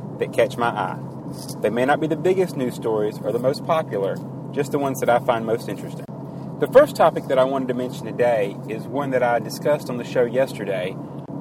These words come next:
about mac addresses and how they're being randomly generated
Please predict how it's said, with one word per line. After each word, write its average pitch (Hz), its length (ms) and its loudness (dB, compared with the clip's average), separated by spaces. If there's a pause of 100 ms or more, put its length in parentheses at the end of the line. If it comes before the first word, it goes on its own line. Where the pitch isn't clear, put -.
(160)
about 110 440 6
mac 131 300 2
addresses 117 600 2 (280)
and 113 240 0
how 120 200 6
they're 117 240 4
being 113 480 -6
randomly 120 1040 -4 (220)
generated 117 600 0